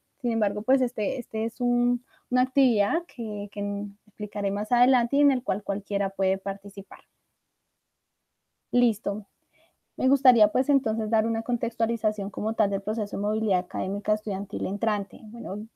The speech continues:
de acuerdo a la definición general de los procesos de movilidad académica,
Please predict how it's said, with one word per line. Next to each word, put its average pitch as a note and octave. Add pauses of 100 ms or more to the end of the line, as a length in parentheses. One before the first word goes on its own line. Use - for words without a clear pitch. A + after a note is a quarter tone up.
(160)
de A3+
acuerdo A#3
a C#4
la C#4+
definición B3
general A#3
de G#3
los A#3
procesos G#3+
de A3+
movilidad A#3
académica, A3+